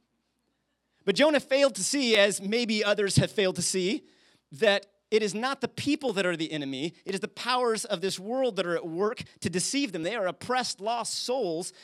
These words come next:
that are, are slaves to this world, right? So Jonah goes about his business, and he preaches to Nineveh. And guess what? Nineveh responds.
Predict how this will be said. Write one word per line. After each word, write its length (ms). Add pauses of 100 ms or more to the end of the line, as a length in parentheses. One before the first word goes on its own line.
(120)
that 200
are, 160
are 180
slaves 840 (520)
to 80
this 260
world, 460
right? 380 (840)
So 180
Jonah 320
goes 280
about 240
his 160
business, 520 (260)
and 140
he 60
preaches 420
to 80
Nineveh. 440 (840)
And 100
guess 180
what? 180
Nineveh 300
responds. 840